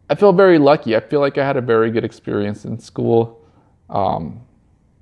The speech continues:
the staff there, the, were, were really nice. Uh, shout out to Miss Selby. She was my third grade teacher where this story happened. Uh,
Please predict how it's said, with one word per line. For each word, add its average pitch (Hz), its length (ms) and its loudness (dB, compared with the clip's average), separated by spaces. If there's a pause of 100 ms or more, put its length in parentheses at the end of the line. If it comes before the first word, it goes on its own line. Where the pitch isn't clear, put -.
(500)
the 113 60 -6
staff 117 420 0
there, 120 240 0
the, 101 500 0
were, 110 240 -2
were 110 140 -2
really 110 260 2
nice. 104 540 -4 (920)
Uh, 90 600 -2 (1200)
shout 113 260 2
out 107 160 4
to - 100 -10
Miss 101 160 -6
Selby. 110 540 -2 (480)
She - 140 -12
was 113 100 -8
my 101 120 -6
third 110 260 2
grade 110 160 0
teacher 110 400 -6
where 101 360 -2 (320)
this 107 200 -4
story 107 400 2
happened. 110 520 -6 (600)
Uh, 92 400 -2